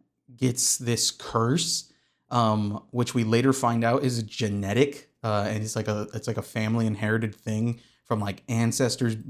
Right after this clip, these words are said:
way, way past that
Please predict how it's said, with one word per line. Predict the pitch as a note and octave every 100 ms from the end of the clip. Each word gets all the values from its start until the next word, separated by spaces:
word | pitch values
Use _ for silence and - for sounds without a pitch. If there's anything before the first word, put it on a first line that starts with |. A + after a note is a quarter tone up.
| G#2+
way, | G#2+ A2 A#2 C3 B2
way | B2 B2
past | B2 A#2 B2+ C3+ - _ _ _ _ B2+
that | A2 G#2 G#2+ -